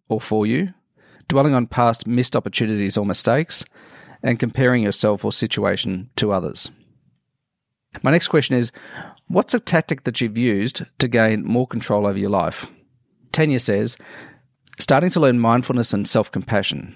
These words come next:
I spent many years tormenting myself for my past mistakes and even present ones.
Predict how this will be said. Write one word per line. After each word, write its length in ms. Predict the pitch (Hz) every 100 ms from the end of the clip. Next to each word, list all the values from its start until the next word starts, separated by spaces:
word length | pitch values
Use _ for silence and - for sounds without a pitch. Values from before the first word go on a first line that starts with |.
| _ _ _ - -
I 20 |
spent 320 | 104 - 123
many 240 | 117 147 147
years 160 | 117
tormenting 500 | - 120 110 110 120
myself 460 | 110 98 - 98 95
for 100 | 101
my 140 | 98
past 340 | 92 110 110 -
mistakes 520 | 95 - 95 95 - -
and 100 | 147
even 220 | 156 120
present 320 | 135 131 101
ones. 360 | 80 69 73